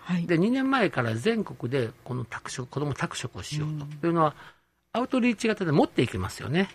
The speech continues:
Speaker 1: はい。
Speaker 2: あの、子ども食堂って日本中に今三千から四千ぐらいあるって言われてるけど、コロナだからおいでっていうことができない。
Speaker 1: はい。
Speaker 2: でも、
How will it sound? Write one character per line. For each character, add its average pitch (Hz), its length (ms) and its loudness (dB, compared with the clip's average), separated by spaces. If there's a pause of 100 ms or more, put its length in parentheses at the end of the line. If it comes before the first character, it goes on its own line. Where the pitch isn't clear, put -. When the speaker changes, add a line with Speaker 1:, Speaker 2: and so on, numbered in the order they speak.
Speaker 1:
は 143 200 0
い。 - 60 -2
Speaker 2:
あ 151 80 2
の、 151 140 2
子 - 180 0
ど 262 80 6
も 302 100 6
食 - 260 4
堂 165 120 8
っ - 40 2
て 123 100 0
日 127 200 6
本 190 200 8
中 196 160 6
に 190 80 8
今 165 100 6
三 160 300 4
千 180 240 4
か 127 100 4
ら 110 80 2
四 123 240 0
千 160 160 2
ぐ 160 80 2
ら 101 80 2
い - 40 2
あ - 20 2
る 110 60 0
っ - 20 -2
て - 140 -14 (100)
言 104 60 -4
わ 98 40 -2
れ 92 60 -6
て 110 100 -8
る 98 80 -8
け 104 120 -10
ど、 101 180 -4 (560)
コ - 120 0
ロ 262 80 2
ナ 160 100 4
だ 117 140 4
か 107 80 -4
ら - 100 -4
お 170 140 8
い 233 80 6
で 269 80 4
っ - 40 -6
て - 120 -6
い - 20 2
う - 20 2
こ 107 60 -4
と 104 60 -2
が 92 80 -4
で 107 160 -6
き - 100 -4
な - 100 -2
い。 - 60 -16 (460)
Speaker 1:
は 160 140 -4
い。 196 40 2
Speaker 2:
で 226 60 4
も、 196 180 4